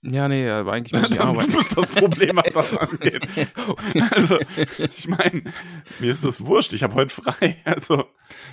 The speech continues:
Speaker 1: Ich nicht. Ich werde
Speaker 2: Ja.
Speaker 1: jetzt kurz unter die Dusche springen, dann werde ich zur Arbeit fahren und hab heute Abend noch eine Veranstaltung. Und quasi mein Arbeitstag beginnt jetzt erst.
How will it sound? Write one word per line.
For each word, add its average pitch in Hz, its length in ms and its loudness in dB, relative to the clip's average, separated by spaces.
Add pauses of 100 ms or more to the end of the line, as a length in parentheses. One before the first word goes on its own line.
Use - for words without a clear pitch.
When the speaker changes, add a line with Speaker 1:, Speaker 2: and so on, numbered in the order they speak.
(140)
Speaker 1:
Ich 202 340 0
nicht. 131 480 -2
Ich 180 280 0
werde 139 320 2
Speaker 2:
Ja. 127 100 4
Speaker 1:
jetzt 90 160 0
kurz 127 200 -2
unter 131 160 -2
die 127 120 -2
Dusche 139 260 -2
springen, 185 420 0
dann 147 140 2
werde 123 140 2
ich 120 80 -6
zur - 140 -4
Arbeit 117 280 2
fahren 156 240 2
und 156 120 -4
hab - 180 -8
heute 151 240 0
Abend 131 240 0
noch 135 60 -2
eine 131 100 -2
Veranstaltung. 151 680 -2 (460)
Und 143 500 2
quasi 127 260 -2
mein 123 140 -2
Arbeitstag 117 500 0
beginnt 110 300 -4
jetzt 110 280 -2
erst. 90 440 -6